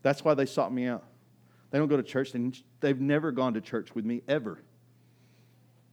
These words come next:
They sought me out because they heard I care about kids who are on drugs, kids who are on,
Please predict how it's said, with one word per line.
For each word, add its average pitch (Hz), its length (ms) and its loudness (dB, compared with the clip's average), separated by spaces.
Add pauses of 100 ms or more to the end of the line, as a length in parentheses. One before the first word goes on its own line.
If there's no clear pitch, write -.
(540)
They 123 100 0
sought 147 280 4
me 156 80 0
out 139 160 2
because 123 240 -4
they 123 140 4
heard 127 200 0
I 120 100 4
care 127 200 -2
about 113 240 -2
kids 120 240 -2
who 104 120 -8
are - 20 -6
on 101 120 -6
drugs, 131 440 0
kids 123 240 -4
who 110 100 -4
are 107 80 -2
on, 101 180 -6